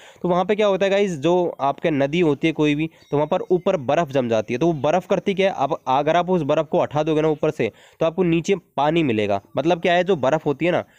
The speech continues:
वो झीलों की सतह पर जम जाती है और अवरोधन का काम कर, वो ऊष्मा अवरोधन का काम करती है, मतलब थर्मल इंसुलेशन का काम करती है। मतलब ऊपर से क्या करती है, वो हीट को, अ, अंदर स-, अंदर से पकड़ के रखती है, मतलब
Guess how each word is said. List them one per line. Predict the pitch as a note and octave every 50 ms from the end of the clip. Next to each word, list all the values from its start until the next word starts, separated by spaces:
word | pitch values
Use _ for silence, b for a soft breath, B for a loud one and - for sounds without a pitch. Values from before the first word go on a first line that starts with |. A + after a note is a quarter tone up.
| b b b
वो | C#3+ E3 F3
झीलों | C#3 C3 C3+ C3+ C#3+ D#3+
की | D#3+ F#3
सतह | F3 - D#3+ B2+ D#3
पर | D3+ - - F3
जम | D3+ A#2 C3 C#3 C#3
जाती | C3+ C#3+ C#3 C3+ - E3
है | F3
और | F3+ D#3+ E3+ F3 - -
अवरोधन | C#3 D3 C#3+ C#3+ D3 D#3+ F3 E3+ C#3 D3 D3
का | D3+ D#3
काम | C#3 C#3+ C3+ C3+ C3+
कर, | B2+ B2+ -
वो | D3+ D3
ऊष्मा | D#3 D#3 E3+ D#3+ - - F#3 F#3
अवरोधन | F#3 - C3+ C3+ B2+ C#3 C3+ C#3 D3
का | D3+
काम | D3+ - C3+ C3 C3+
करती | B2+ A#2 G#2+ - G#2+
है, | G#2 G#2+ - B B B B B
मतलब | D#3 E3+ F3+ E3 - - -
थर्मल | C#3+ D3+ D#3+ E3+ F3+ F#3+ - -
इंसुलेशन | D#3 D3+ - - E3 D3 C#3+ - D3+
का | D#3 D#3
काम | C3+ C#3 C3 C3
करती | C3 C3 C3 - F#3 E3
है। | C3 C3+ B B B B B B
मतलब | C#3+ D#3 E3 F#3+ F#3+ -
ऊपर | F#3 F3 - - F#3 E3+
से | D#3 E3+
क्या | E3+ D#3
करती | C#3+ C#3+ C3 - D#3 D#3+
है, | E3+ F#3 F3 B B B B D3+
वो | D#3+
हीट | C#3 A2+ D3+ D3 D#3 D#3 G3+
को, | F3 - F#3 F#3+ F#3+ F#3 - b b b b b -
अ, | A#2 B2+ -
अंदर | - D3 E3 E3+ F#3 F3+
स-, | F#3 - -
अंदर | - - D3 D3+ D#3 D#3+ F3
से | F3 - - F#3+ F#3+
पकड़ | - - D#3+ - F3 E3
के | E3
रखती | E3 B2+ G2+ -
है, | D3
मतलब | - D3+ D#3 E3+ G3